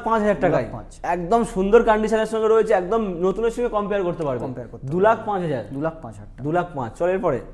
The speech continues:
Speaker 2: তারপর আসবো আমরা, আহ, হাস্কিউ ভার্না স্মার্ট প্লেন, দু হাজার একুশের
Speaker 1: আচ্ছা।
Speaker 2: গাড়ি। এটাও ফার্স্ট ওনার বাইক আছে, এগারো হাজার কিলোমিটার চলা আছে, প্রাইস থাকছে এক লক্ষ পাঁচ হাজার টাকা।
Speaker 1: দুখানা টায়ার কিন্তু একদম মনের মতো
Speaker 2: একদম,
Speaker 1: রয়েছে,
Speaker 2: একদম।
Speaker 1: এক লক্ষ পাঁচ হাজার টাকায়
Speaker 2: এক লক্ষ পাঁচ হাজার
Speaker 1: একদম স্বপ্ন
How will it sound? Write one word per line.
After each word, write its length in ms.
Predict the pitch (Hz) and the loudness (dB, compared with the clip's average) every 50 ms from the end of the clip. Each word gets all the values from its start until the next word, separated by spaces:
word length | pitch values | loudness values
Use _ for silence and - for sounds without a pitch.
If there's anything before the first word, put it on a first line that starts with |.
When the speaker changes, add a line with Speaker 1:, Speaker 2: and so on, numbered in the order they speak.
| - - - - - - - | -20 -20 -20 -20 -20 -12 -8
Speaker 2:
তারপর 300 | 147 147 147 156 165 165 | -8 -8 -6 -4 -2 0
আসবো 260 | 165 165 156 151 170 | 0 0 0 -2 -4
আমরা, 380 | 170 170 165 165 165 165 165 165 | -4 -2 -2 0 2 2 2 2
আহ, 480 | 156 143 139 135 131 127 123 117 117 | 0 -2 -2 -4 -4 -4 -6 -8 -10
হাস্কিউ 300 | 135 143 - - - 180 | -10 -12 -10 -10 -8 -6
ভার্না 300 | 160 160 160 165 170 165 | -4 -4 -4 -4 -4 -6
স্মার্ট 300 | 165 165 160 156 156 156 160 - | -8 -8 -8 -8 -8 -8 -8 -8
প্লেন, 340 | 160 170 185 202 208 170 151 | -8 -8 -8 -8 -10 -10 -8
দু 100 | 147 151 | -4 -2
হাজার 240 | 151 156 160 151 | -2 -2 -2 -2
একুশের 360 | 151 147 - 170 160 - 196 190 | -4 -6 -6 -10 -8 -6 -4 -2
Speaker 1:
আচ্ছা। 100 | 180 175 | 0 0
Speaker 2:
গাড়ি। 220 | 175 175 185 220 - - - - - - - - - - | 0 0 -2 -4 -8 -14 -20 -20 -20 -20 -20 -20 -18 -12
এটাও 260 | - 139 - 180 196 202 196 - | -10 -2 0 2 0 0 0 -2
ফার্স্ট 240 | 175 180 180 180 - 190 | -2 -2 -2 -4 -6 -4
ওনার 160 | 190 190 185 175 | -4 -2 0 0
বাইক 180 | 180 185 180 185 190 | 0 0 0 -2 -2
আছে, 120 | 185 202 208 185 160 | -2 -2 -2 -2 -2
এগারো 200 | 156 160 156 165 | -2 -2 -2 -2
হাজার 180 | 165 170 175 165 - | -2 -2 -4 -6 -6
কিলোমিটার 340 | 175 170 170 175 170 180 175 175 - | -6 -6 -6 -4 -6 -6 -6 -6 -6
চলা 160 | 165 165 170 170 | -4 -4 -4 -4
আছে, 100 | 165 220 208 - | -4 -8 -10 -6
প্রাইস 200 | 160 156 156 156 - | -4 -4 -4 -4 -6
থাকছে 220 | 190 185 - - 220 196 165 | -8 -10 -8 -8 -8 -6 -6
এক 60 | 151 151 | -6 -8
লক্ষ 140 | 160 156 - - 220 - | -10 -10 -10 -12 -10 -8
পাঁচ 140 | 170 147 135 127 | -8 -8 -10 -10
হাজার 120 | 117 113 - - | -12 -14 -16 -14
টাকা। 120 | 117 117 120 135 | -12 -8 -6 -4
Speaker 1:
দুখানা 300 | 175 175 208 214 214 202 - | -4 -4 -2 -4 -4 -2 -2
টায়ার 180 | 185 185 202 202 196 | 0 0 0 0 -2
কিন্তু 140 | 220 220 208 196 170 | 0 0 2 2 2
একদম 200 | 170 160 208 208 185 175 | 2 2 2 2 2 2
মনের 220 | 170 175 196 208 208 | 0 2 0 0 0
মতো 120 | 214 208 | 0 0
Speaker 2:
একদম, 140 | 220 220 160 | 0 0 0
Speaker 1:
রয়েছে, 220 | 156 147 139 - - | 0 0 2 2 0
Speaker 2:
একদম। 340 | 269 - 120 117 - - 160 | 0 0 -4 -6 -6 -6 -6
Speaker 1:
এক 60 | 147 131 170 190 | -6 -4 -4 -4
লক্ষ 180 | 214 202 208 233 233 214 196 180 160 | -4 -4 -2 -2 -2 0 0 -2 -4
পাঁচ 180 | 165 190 196 180 | -4 -4 -2 0
হাজার 140 | 196 202 202 196 - | 0 0 0 2 2
টাকায় 260 | 202 202 220 240 269 | 2 4 4 4 2
Speaker 2:
এক 40 | 285 | 2
লক্ষ 80 | 262 - | 0 -6
পাঁচ 80 | 175 123 | -6 -4
হাজার 80 | 139 147 | -2 -2
Speaker 1:
একদম 220 | 165 151 170 214 214 - - | -2 0 0 -2 -2 -2 -2
স্বপ্ন 220 | - 180 175 185 | -2 -2 -2 -2